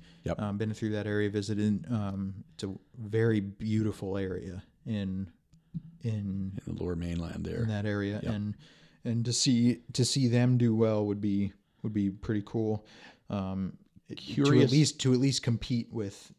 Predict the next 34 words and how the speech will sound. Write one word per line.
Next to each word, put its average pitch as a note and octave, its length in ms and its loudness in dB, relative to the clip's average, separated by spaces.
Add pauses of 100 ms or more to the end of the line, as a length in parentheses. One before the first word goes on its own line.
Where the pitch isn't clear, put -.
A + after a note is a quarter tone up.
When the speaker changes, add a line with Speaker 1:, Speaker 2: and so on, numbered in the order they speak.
(100)
Speaker 2:
uh, G2 280 -8 (800)
Chilliwack, G2 580 -4
who's G#2 240 -4
a, F#2+ 180 -2 (560)
always B2 400 4
a G#2+ 60 -2
juggernaut F#2+ 640 0
Speaker 1:
Yep. F2 180 0
Speaker 2:
in, G2+ 280 -2 (440)
in G#2+ 140 -4
not A#2+ 180 2
only A2 160 0
the G#2 60 -6
B G#2 140 -6
C G#2 200 -4
H G2 140 -8
L G2+ 200 -4
but F#2+ 120 -6
in F#2 120 -6
the F#2+ 60 -8
mainland F#2+ 600 -8
there, F#2 240 -12 (920)
um, A#2 380 -14
in B2 80 -16
the A#2+ 60 -12
mainland A2+ 380 -8
division. G2 460 -6 (260)
So G2+ 440 2 (1040)
to A#2+ 140 0
at A2+ 60 2
least B2+ 260 2
see C3+ 180 2
them A#2 260 2
compete G#2+ 480 -6